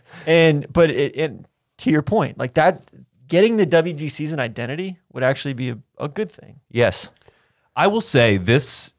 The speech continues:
Speaker 3: W G C, and I know it's moved, it's changed names, and it feels like a different one.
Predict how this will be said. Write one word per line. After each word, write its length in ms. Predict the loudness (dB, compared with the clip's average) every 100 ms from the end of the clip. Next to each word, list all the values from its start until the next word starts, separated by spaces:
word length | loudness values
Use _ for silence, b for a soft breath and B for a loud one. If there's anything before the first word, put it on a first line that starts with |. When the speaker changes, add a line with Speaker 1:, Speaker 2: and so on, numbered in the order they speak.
| _ 0
Speaker 3:
W 260 | 2 2
G 140 | 0 -2
C, 180 | -2
and 80 | 0
I 40 | 2
know 140 | 2
it's 140 | 2
moved, 400 | 2 4 4 0 -8
it's 160 | -8
changed 320 | -2 -2 0 0
names, 460 | 2 2 0 -4
and 140 | -6 -6
it 40 |
feels 220 | -4 -4
like 100 | -4
a 40 | -2
different 340 | -2 -2 -2
one. 220 | 0 -2